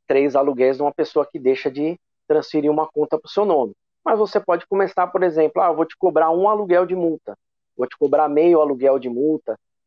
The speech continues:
Se tiver condomínio, se for em condomínio, "Olha, eu vou te cobrar, é, metade de uma taxa condominial se você, é, não atrasar." Isso tudo pode ser colocado no contrato e deve ser colocado no contrato,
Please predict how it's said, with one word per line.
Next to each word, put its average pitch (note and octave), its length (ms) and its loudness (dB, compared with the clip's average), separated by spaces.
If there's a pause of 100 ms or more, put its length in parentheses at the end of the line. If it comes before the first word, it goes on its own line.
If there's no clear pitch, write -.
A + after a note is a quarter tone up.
Se C#3 80 -20
tiver D#3 280 0
condomínio, D3+ 680 0
se - 160 -20
for D3+ 160 0
em D3 80 -6
condomínio, D3+ 640 0
"Olha, D#3+ 140 2
eu C3+ 40 2
vou C3+ 100 -6
te - 100 -20
cobrar, D#3+ 560 0 (440)
é, C3+ 640 2
metade C#3+ 500 -2
de F3 60 -6
uma E3+ 160 0
taxa D#3+ 360 -4
condominial D#3+ 720 0
se E3+ 180 -10
você, D#3+ 460 -4 (500)
é, C#3+ 280 2
não D3+ 200 2
atrasar." C3 580 0 (160)
Isso D3+ 220 -10
tudo G#3+ 240 -4
pode G3 260 -4
ser E3 140 -2
colocado C#3 680 -2 (220)
no C#3 140 -2
contrato C#3+ 580 -2
e C#3+ 40 -4
deve D#3 420 2
ser C3+ 240 -2
colocado A#2+ 440 -4
no A#2 160 -8
contrato, A#2+ 460 -2